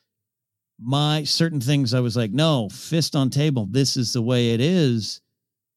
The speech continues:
I couldn't say that. I couldn't do it because there was a human being in front of me. Uh, and that I'm a good person and had that belief in good person, but the, uh, being a good person is so much bigger than just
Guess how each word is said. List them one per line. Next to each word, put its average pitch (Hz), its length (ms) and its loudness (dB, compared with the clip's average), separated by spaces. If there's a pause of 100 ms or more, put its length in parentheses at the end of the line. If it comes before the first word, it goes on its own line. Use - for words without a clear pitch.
(420)
I 135 60 -2
couldn't 160 320 2
say 196 380 2
that. 143 220 2
I 127 80 -6
couldn't 139 360 -2
do 175 180 4
it 139 100 -2
because 127 240 0
there 123 80 0
was 110 140 -2
a 110 40 -2
human 120 360 2
being 156 280 4
in 98 100 4
front 80 220 -6
of 71 40 -10
me. 71 200 -14 (800)
Uh, 104 500 -4
and 110 720 -4
that 113 380 -4 (600)
I'm 120 220 -2
a 113 80 -2
good 107 300 -2
person 135 440 0
and 117 140 -6
had 117 160 -4
that 110 140 -4
belief 117 220 0
in 113 80 0
good 101 160 -2
person, 113 500 -2
but 110 220 -4 (760)
the, 113 100 -6 (760)
uh, - 200 -18 (300)
being 135 160 0
a 131 60 2
good 120 140 0
person 120 320 -4
is 113 200 -6
so 131 140 -2
much 120 240 -4
bigger 113 300 -2 (100)
than 107 160 -2
just - 500 -4